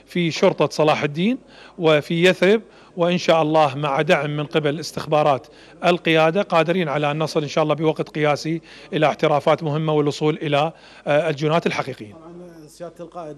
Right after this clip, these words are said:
Speaker 2: برنامج أهل المدينة سيتابع هذا الموضوع مع جنابكم الكريم، والوصول إلى الحقيقة بالنهاية. نوع، يعني توعدنا أنه أن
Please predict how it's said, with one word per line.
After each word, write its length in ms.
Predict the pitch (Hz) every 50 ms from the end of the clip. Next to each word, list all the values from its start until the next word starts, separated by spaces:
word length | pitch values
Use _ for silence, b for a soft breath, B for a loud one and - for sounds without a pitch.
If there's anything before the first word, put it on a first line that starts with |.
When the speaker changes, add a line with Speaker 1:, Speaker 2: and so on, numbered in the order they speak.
| 135 131
Speaker 2:
برنامج 420 | 151 156 160 170 170 160 151 160 170
أهل 180 | 165 170 175
المدينة 460 | 170 170 165 156 165 165 170 165 165
سيتابع 480 | 160 - 156 147 139 - 175 160 151 147 - 127 151
هذا 80 | 156
الموضوع 300 | 151 151 151 147 156 147
مع 160 | 156 151 143 160
جنابكم 460 | 147 160 160 160 165 165 170 170 165
الكريم، 520 | 156 - - 170 165 175 185 190 190 180 b b b b b b _
والوصول 840 | 151 165 165 170 170 165 156 151 151 151 156 160 156 - 190 175 165
إلى 160 | 156 156 160
الحقيقة 800 | 156 156 147 156 143 - - 156 156 175 175 175 180 180 175 170 143 123 - - 131 139
بالنهاية. 540 | 147 143 143 139 135 143 135 139 139 135 135 139
نوع، 260 | 156 156 165 170 160 151 160 170
يعني 180 | 151 165 160
توعدنا 440 | 165 175 180 156 185 180 175 185 180
أنه 280 | 180 180 180 180 180 180 b b b b b _ 170
أن 320 | 185 185 180 175 175 180